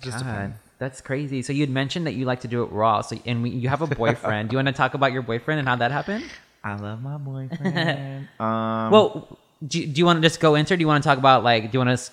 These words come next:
Speaker 2: go linear or you wanna just kinda jump around?
Speaker 1: We can jump around. I mean,
Speaker 2: Okay.
Speaker 1: that's how I am in real life, so.
Speaker 2: Okay.
Speaker 1: But
Speaker 2: You
Speaker 1: wait,
Speaker 2: wa-
Speaker 1: what are we talking about then?
Speaker 2: Your boyfriend now? Kareem?
Speaker 1: Love her. She is so cute.
Speaker 2: How did y'all meet?
Speaker 1: <laughs> On Instagram. Well, no, okay, so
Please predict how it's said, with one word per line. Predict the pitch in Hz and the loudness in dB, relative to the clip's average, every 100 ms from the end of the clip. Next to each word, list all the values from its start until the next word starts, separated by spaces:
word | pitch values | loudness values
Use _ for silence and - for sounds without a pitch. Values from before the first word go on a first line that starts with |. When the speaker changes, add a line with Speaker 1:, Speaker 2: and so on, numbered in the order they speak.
| - | 2
Speaker 2:
go | 131 | 4
linear | 123 117 113 110 110 | 6 4 2 2 2
or | |
you | 110 | 2
wanna | 110 104 | 0 -2
just | - | -4
kinda | 120 101 | -2 -2
jump | 101 98 | -4 -4
around? | 92 - 117 _ _ _ _ - | -4 -6 -12 _ _ _ _ -14
Speaker 1:
We | 196 | -10
can | 330 | -6
jump | 160 110 | -6 -6
around. | 87 67 55 | -6 -8 -6
I | 104 | -4
mean, | 117 | 0
Speaker 2:
Okay. | 117 | 0
Speaker 1:
that's | 117 | -2
how | 139 123 117 | -4 -2 0
I | 87 92 90 - | -2 -6 -10 -16
am | 82 80 | -16 -14
in | 76 | -16
real | 73 64 | -16 -18
life, | 64 - | -18 -20
so. | _ 69 69 80 - | _ -20 -20 -20 -10
Speaker 2:
Okay. | 202 190 170 - _ _ _ _ _ _ - | -6 -4 -6 -10 _ _ _ _ _ _ -8
Speaker 1:
But | 127 107 | -4 -2
Speaker 2:
You | |
Speaker 1:
wait, | 98 | -2
Speaker 2:
wa- | 95 | -4
Speaker 1:
what | |
are | 101 | -8
we | 110 | -8
talking | 123 | -10
about | 127 131 | -12 -6
then? | 120 | 2
Speaker 2:
Your | 151 | 2
boyfriend | 135 127 - 151 | 4 2 2 0
now? | 160 202 285 _ - - - | 0 -2 -6 _ -20 -20 -4
Kareem? | 156 135 131 123 | 0 2 2 2
Speaker 1:
Love | 117 120 135 135 | 2 4 4 0
her. | - 139 131 127 123 123 123 123 127 123 | -2 0 2 2 0 0 0 -2 -4 -6
She | - - 107 | -12 -8 -6
is | 98 95 | -6 -8
so | - 80 82 104 | -12 -10 -10 -10
cute. | - 120 117 | -8 -6 -6
Speaker 2:
How | 113 113 147 | -6 -2 0
did | 156 175 | 0 2
y'all | 165 | 2
meet? | 147 175 147 - _ _ - 110 | 2 -2 -4 -8 _ _ -12 -6
Speaker 1:
<laughs> | - - _ - | -4 -6 _ -4
On | 127 123 | -2 -2
Instagram. | 95 95 98 95 - | -6 -10 -12 -12 -4
Well, | 131 147 147 | 4 4 4
no, | 160 135 117 | 2 2 2
okay, | 117 113 92 | 0 -4 -8
so | - - 117 104 101 101 | -10 -6 -2 0 0 -2